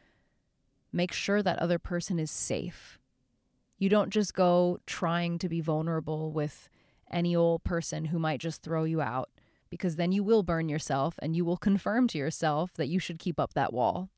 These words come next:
It isn't safe. That's, that's your responsibility. And when you're connecting to yourself, you are safe for you. You are. But you might have some fears around that that you need to work through first. And then number two,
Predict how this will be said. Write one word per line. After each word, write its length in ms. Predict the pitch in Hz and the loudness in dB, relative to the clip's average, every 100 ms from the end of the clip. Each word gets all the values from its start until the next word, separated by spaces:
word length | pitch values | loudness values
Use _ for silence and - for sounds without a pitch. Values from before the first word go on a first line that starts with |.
| _ | _
It 100 | 170 | 2
isn't 240 | 202 175 | 2 2
safe. 460 | - - - - _ _ _ _ _ _ _ _ _ | -6 -10 -12 -16 _ _ _ _ _ _ _ _ _
That's, 380 | - 196 - - - _ | -2 0 0 -6 -8 _
that's 300 | 175 185 - | 0 0 2
your 140 | 196 180 | 2 2
responsibility. 920 | 185 156 147 156 135 123 - - 180 _ _ _ | 0 -2 -4 -4 -6 -6 -8 -10 -14 _ _ _
And 100 | 175 | -4
when 100 | 185 | -2
you're 120 | 202 | -2
connecting 400 | 208 233 233 220 | 0 -2 0 -2
to 120 | 208 196 | -2 -4
yourself, 840 | 185 - 269 262 170 185 - - _ - | -4 -2 2 2 2 0 -6 -20 _ -12
you 340 | 175 247 262 - | 0 2 2 2
are 200 | 185 175 | 0 0
safe 340 | - 160 160 | -2 -2 -2
for 280 | - - 151 | -8 -4 -4
you. 380 | 151 - - 185 | -4 -8 -10 -12
You 220 | - 196 214 | -4 0 2
are. 300 | 170 - 190 _ _ _ _ | 2 -2 -10 _ _ _ _
But 140 | 233 - | -6 0
you 120 | 254 | 4
might 220 | 254 208 | 4 4
have 180 | 214 226 | 0 0
some 200 | - 220 | 0 -2
fears 360 | - 226 220 | 0 -2 0
around 300 | 190 160 160 | 0 0 -2
that 220 | 165 - - | -2 -6 -6
that 120 | - | -6
you 80 | 185 | -4
need 140 | 180 | -2
to 80 | 170 | -2
work 240 | 165 165 | -4 -8
through 180 | - 165 | -6 -6
first. 640 | - - 175 - - - _ _ _ _ _ _ _ _ _ _ _ _ _ _ _ _ - | -4 -8 -8 -12 -16 -18 _ _ _ _ _ _ _ _ _ _ _ _ _ _ _ _ -4
And 220 | 170 175 | -2 0
then 340 | 175 185 208 | 2 2 2
number 280 | 190 175 180 | 2 0 -2
two, 600 | - - 269 208 220 233 | -2 -2 0 0 -2 -6